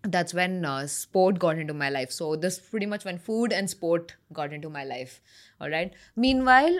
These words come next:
um, I also started going on treks towards the end of What's Up Guides.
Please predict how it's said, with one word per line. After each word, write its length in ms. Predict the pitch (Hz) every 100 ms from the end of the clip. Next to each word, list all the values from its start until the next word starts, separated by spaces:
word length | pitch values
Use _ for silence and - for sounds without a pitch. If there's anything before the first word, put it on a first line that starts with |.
| -
um, 680 | 208 196 196 196 196 196 196
I 140 | - 226
also 340 | 214 214 294
started 420 | 294 233 196 247
going 320 | 196 190 214 214
on 200 | 214 214
treks 460 | 180 190 - - - - 175
towards 280 | 233 226 208
the 100 | - 190
end 140 | 208
of 140 | 220
What's 240 | 175 165 208
Up 140 | 185
Guides. 340 | 175 208 -